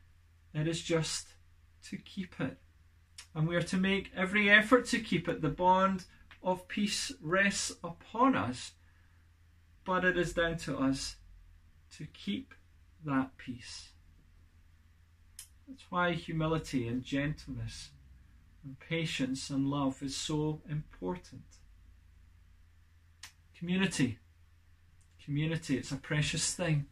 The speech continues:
It's a gift from God. He unites us. He gives us a community of people as a means of blessing to us.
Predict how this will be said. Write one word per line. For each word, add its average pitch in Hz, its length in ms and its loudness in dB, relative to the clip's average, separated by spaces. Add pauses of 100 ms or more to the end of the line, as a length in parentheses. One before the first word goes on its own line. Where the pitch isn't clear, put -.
(2250)
It's 156 160 -8
a 156 40 0
gift - 480 -2 (220)
from 165 420 -6
God. 160 500 2 (1200)
He 185 580 0
unites 180 640 -2
us. 117 380 -6 (920)
He 165 140 -8
gives 175 340 2
us 165 160 2
a 151 80 2
community 165 720 0
of 160 160 0
people 160 560 -4 (600)
as 165 160 -2
a 175 80 2
means 185 300 2
of 190 140 -2
blessing 185 500 -2 (100)
to 131 180 -2
us. 135 300 -8